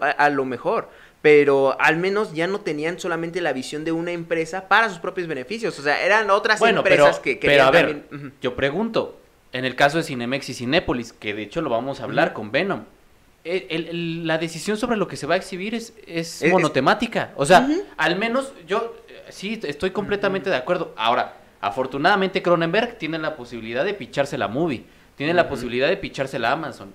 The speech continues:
Speaker 2: tiene la posibilidad de pichársela a infinidad de estudios. O sea, afortunadamente Netflix no es la única plataforma de
Speaker 1: Ujú.
Speaker 2: streaming. Afortunadamente ya estamos en un momento en el que en México hay más de veinticinco,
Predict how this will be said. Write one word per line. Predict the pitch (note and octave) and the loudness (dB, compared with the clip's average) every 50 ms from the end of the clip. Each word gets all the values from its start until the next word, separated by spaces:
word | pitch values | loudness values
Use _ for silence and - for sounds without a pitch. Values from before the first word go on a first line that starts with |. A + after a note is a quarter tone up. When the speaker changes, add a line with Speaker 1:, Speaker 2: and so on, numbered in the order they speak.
| _ | _
Speaker 2:
tiene | - C#3 D#3 F3 | -12 -10 -6 -2
la | F3 F3 - C3+ | 0 0 -2 -2
posibilidad | C3+ C3+ - C3+ A#2+ A#2+ B2+ C3+ D3+ F3+ | -4 -10 -8 -10 -8 -6 -4 -2 -2 -2
de | F#3+ | -2
pichársela | G3 - - - C#3 C3+ C3+ - D#3+ D#3 E3 F3+ F#3 - - - - | -4 -8 -8 -4 -4 -4 -2 -2 0 2 2 2 2 0 -4 -4 -2
a | B2+ C3 | 0 0
infinidad | C3+ B2+ - C3 B2+ C3+ D3+ E3 | 0 -2 -6 -8 -8 -4 -2 0
de | F#3 F3 | 0 -2
estudios. | F3 - A3+ G#3+ F3 C#3 | -2 -6 -8 -6 -6 -6
O | A#2+ A#2+ | -4 -2
sea, | C3 B2+ | -2 -2
afortunadamente | B2+ C3+ C3 - D3 D3+ F3+ G3 G3+ G3+ G3+ - G3 F3+ | 0 -2 -4 -2 0 2 2 2 2 0 -2 -4 -4 -4
Netflix | F#3 F3+ - F#3 F#3+ E3+ | -4 -6 -6 -8 -8 -6
no | E3+ F3 | -4 -6
es | F3+ E3+ | -4 -4
la | F3 E3 D3 | -2 -2 -2
única | D3 F#3 G3 F#3 - - G#2+ F#2 E2+ - - | -2 -4 -4 -6 -4 -2 -4 -4 -4 -4 -4
plataforma | - A2+ - - A2 A#2 C3 B2+ B2 A#2 | -4 -2 -2 -2 -4 -4 -4 -4 -4 -4
de | G#2+ | -6
Speaker 1:
Ujú. | B2 | -6
Speaker 2:
streaming. | C3+ B2+ B2 A2+ G2 E2+ - - _ _ _ - | -4 -4 -4 -4 -4 -8 -12 -18 _ _ _ -6
Afortunadamente | - A2+ - C3+ C3 C3 - B2 A#2+ C3+ D3 D3 D3 D#3 D3+ - D#3 | -6 -2 0 0 -2 -2 -2 -4 0 2 2 2 0 -2 -6 -6 -6
ya | D3+ D3+ | -6 -4
estamos | D#3 D#3+ D#3 D#3 D#3 C3+ | -4 -4 -4 -6 -6 -10
en | C3 | -12
un | C#3 C#3+ | -10 -10
momento | D3+ D#3 D#3 D3 - - F3+ - - - - - - _ - | -10 -8 -10 -10 -8 -10 -10 -10 -12 -14 -20 -20 -20 _ -10
en | B2 B2+ | -8 -8
el | B2 | -6
que | B2+ C3+ | -6 -6
en | B2+ C#3 | -6 -6
México | D3+ E3 E3+ F3 | -6 -4 -2 -2
hay | D#3 D#3 | 0 2
más | D#3 D#3+ E3 D#3 | 2 2 2 2
de | D#3+ | 0
veinticinco, | C#3 C3 A#2+ A#2 B2 B2 - - D#3+ F#3+ G#3+ G#3 F3+ B2 G#2+ | -2 -2 -4 -6 -10 -14 -10 -6 -4 -4 -2 -2 -4 -6 -6